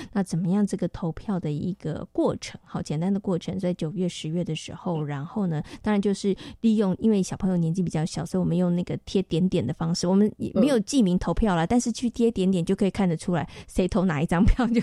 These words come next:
Speaker 1: 是了哈。
Speaker 2: <laughs>
Speaker 1: 那刚好又配合呢整个社会时事哈，所以呢，小朋友应该会觉得，哇，这样子的一个活动，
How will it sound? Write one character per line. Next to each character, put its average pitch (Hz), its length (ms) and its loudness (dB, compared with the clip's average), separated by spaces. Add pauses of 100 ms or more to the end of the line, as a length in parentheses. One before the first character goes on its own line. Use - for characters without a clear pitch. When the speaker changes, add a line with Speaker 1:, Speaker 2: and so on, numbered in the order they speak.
(100)
Speaker 1:
是 202 180 -4
了 240 80 -4
哈。 190 200 -2 (100)
Speaker 2:
<laughs> - 140 -6
Speaker 1:
那 247 140 4
刚 262 180 0
好 349 80 0
又 233 160 2
配 254 300 2
合 202 200 0
呢 185 200 2
整 170 220 0
个 180 160 4
社 220 340 2
会 196 320 0
时 170 320 -2
事 214 300 0
哈， 202 180 0 (220)
所 302 120 0
以 339 80 2
呢， 262 160 6
小 220 140 2
朋 202 100 2
友 254 60 6
应 233 80 4
该 240 100 6
会 240 140 2
觉 190 120 -2
得， - 160 0
哇， 226 260 2
这 302 100 0
样 285 100 6
子 202 120 0
的 170 80 0
一 175 120 0
个 180 120 4
活 180 180 0
动， 202 120 2